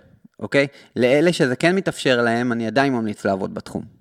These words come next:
כי אתם לא יכולים לשבת רגל על רגל ולצפות שיהיה טוב. והלימודים, עם כל הכבוד, לא מצריכים מאה אחוז מהזמן שלכם. אה, לגבי העבודה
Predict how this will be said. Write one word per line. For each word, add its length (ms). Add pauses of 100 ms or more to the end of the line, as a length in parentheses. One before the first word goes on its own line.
כי 320
אתם 320
לא 80
יכולים 280
לשבת 400
רגל 200
על 140
רגל 300
ולצפות 440
שיהיה 180
טוב. 320 (260)
והלימודים, 680 (260)
עם 100
כל 180
הכבוד, 420 (160)
לא 120
מצריכים 480
מאה 140
אחוז 260
מהזמן 380
שלכם. 300 (400)
אה, 360
לגבי 520
העבודה 1200